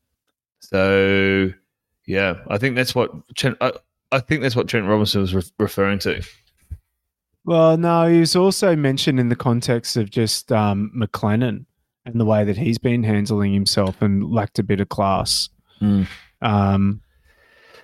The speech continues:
Speaker 2: anyway, it's just, it's just all
Speaker 1: Well, Volandis,
Speaker 2: it's gonna happen.
Speaker 1: Volandis has been a
Speaker 2: It's
Speaker 1: bit of
Speaker 2: actually gonna happen. It's gonna happen more. There's gonna be more of it.
Speaker 1: Yeah.
Speaker 2: There'll be another three or four players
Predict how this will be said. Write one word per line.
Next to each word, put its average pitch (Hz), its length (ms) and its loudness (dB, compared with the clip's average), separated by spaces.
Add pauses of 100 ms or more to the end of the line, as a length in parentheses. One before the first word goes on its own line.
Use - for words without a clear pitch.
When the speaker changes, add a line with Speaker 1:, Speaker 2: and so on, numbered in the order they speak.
(140)
Speaker 2:
anyway, 151 360 4
it's - 180 0
just, - 300 0
it's - 360 -2
just - 380 -2
all 120 220 4
Speaker 1:
Well, 180 140 2
Volandis, 170 460 0
Speaker 2:
it's 147 140 0
gonna 170 260 0
happen. 127 300 0
Speaker 1:
Volandis 190 360 0
has 156 140 0
been 135 160 0
a 123 40 0
Speaker 2:
It's 120 120 2
Speaker 1:
bit - 60 2
of - 40 0
Speaker 2:
actually 202 180 0
gonna 165 220 0
happen. 143 300 2
It's 120 120 0
gonna 135 180 0
happen 131 220 0
more. 113 340 2
There's 113 140 0
gonna 143 160 -2
be 143 120 4
more 123 300 2
of 110 120 0
it. 127 80 0
Speaker 1:
Yeah. 110 120 0
Speaker 2:
There'll 120 160 2
be 131 160 2
another 147 260 2
three 151 220 2
or 135 40 2
four 127 220 0
players 113 680 0